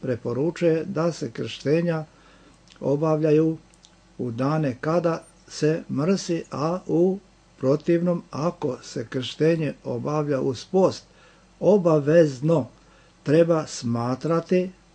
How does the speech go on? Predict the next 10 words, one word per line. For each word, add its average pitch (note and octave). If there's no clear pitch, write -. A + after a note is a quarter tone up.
po-, D3+
e, C3+
spremati D#3
postnu C#3+
hranu. A#2+
Veliki D#3+
greh D3
čine E3+
oni F3+
roditelji E3+